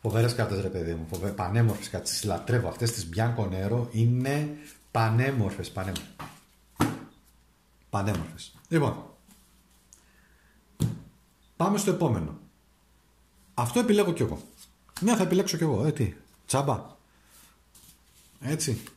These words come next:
αφού είναι δωρεάν οι υπηρεσίες, γιατί όχι.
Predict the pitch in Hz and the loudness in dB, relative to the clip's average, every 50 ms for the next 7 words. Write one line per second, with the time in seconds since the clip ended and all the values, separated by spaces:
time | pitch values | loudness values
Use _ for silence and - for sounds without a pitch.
0 | _ - 156 151 - 175 170 160 143 131 127 127 123 120 117 107 104 101 104 110 | _ -6 -4 -2 2 4 4 4 4 4 2 2 4 4 4 4 2 0 0 2
1 | 113 113 120 117 120 135 151 151 139 131 127 123 117 123 120 110 110 107 - 127 | 2 4 6 6 4 4 4 2 2 4 4 4 4 4 4 4 4 4 4 2
2 | 143 170 196 214 214 - - - - - - - - - - - - 156 139 139 | 4 4 2 2 0 -4 -8 -12 -16 -20 -20 -20 -20 -20 -20 -12 -6 -4 0 0
3 | 139 131 - 202 214 208 220 220 208 - - - 82 | 0 0 2 2 2 4 4 2 0 -2 -6 -8 -10